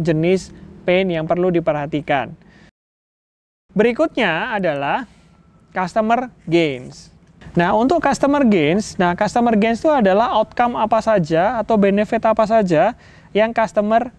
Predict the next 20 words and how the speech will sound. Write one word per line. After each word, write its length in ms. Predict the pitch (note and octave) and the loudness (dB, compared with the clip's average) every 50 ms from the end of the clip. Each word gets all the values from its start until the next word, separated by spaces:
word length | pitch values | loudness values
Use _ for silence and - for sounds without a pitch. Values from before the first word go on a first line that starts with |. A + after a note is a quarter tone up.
| _ - | _ -8
inginkan. 640 | - F#3 F3+ F#3 F#3+ F3+ F3 E3+ E3 D3 C3 B2+ - - - - - - - - - F3+ | -4 -2 0 0 0 0 0 -2 -2 -2 -4 -8 -12 -18 -20 -20 -20 -20 -20 -14 -8 -6
Nah, 120 | F3 F3 | -2 0
di 120 | F#3 G3 | 2 0
sini, 760 | G3+ - - E4 G4 A4 G4 C4+ G3 F3 E3 F3+ A3+ D4+ D#4+ - - - - - - - - - | 2 2 2 2 4 4 2 2 2 2 0 0 -2 -4 -6 -10 -14 -20 -20 -20 -20 -10 -2 0
di 80 | G#3 | 0
sini 280 | E3+ C4+ B3+ C#4+ F4 F4 | 2 2 2 2 2 4
ada 200 | E4 D#4 C#4 A#3 | 4 4 4 4
beberapa 440 | A#3 A3 F#3+ G3+ G#3+ G#3 G#3+ C4 C4 | 4 4 4 4 2 2 2 2 0
jenis 360 | G#3 A3+ G3+ G3+ G#3 - - | 2 2 2 2 0 -2 0
gain. 480 | - E3+ F3 F3 E3 D3+ D3 F3 G#3+ G#3+ | 0 2 2 2 2 -2 -4 -6 -10 -12
Satu 400 | - - G#3+ G3+ G3+ - C#4+ C4+ | -6 -4 -2 -2 0 0 0 2
adalah 360 | A3+ G3 F#3+ G3 G3 G#3 G#3 | 2 2 4 4 4 4 2
yang 160 | G3+ G#3 G#3 G#3+ | 0 -2 -2 -2
required 560 | G#3+ F3+ - - A#3 A#3 B3+ C#4+ D4+ B3+ - D3+ | -4 -4 -2 -2 0 2 2 2 0 0 -2 -4
gains, 640 | D3+ C#3+ C3+ B2+ B2+ C#3+ - B3 C4+ - - - - - - - | -4 -2 -2 -2 -4 -6 -6 -6 -8 -10 -12 -14 -16 -18 -18 -6
jadi 280 | - F3 F3 F#3 A#3 A#3 | -2 0 2 2 2 2
yang 60 | G#3+ F#3+ | 2 2
benar-benar 480 | G3+ F#3+ G3+ G3 F3+ E3+ F#3+ G3+ A3 G#3+ F3+ D#3+ | 2 2 2 2 2 0 0 0 0 0 2 2
gains 320 | F3+ F#3+ G3 G3 F#3 - | 2 2 2 0 -2 -2
yang, 320 | G#3+ F#3+ F#3 F#3 F#3 F3+ | -2 -2 -2 -4 -6 -8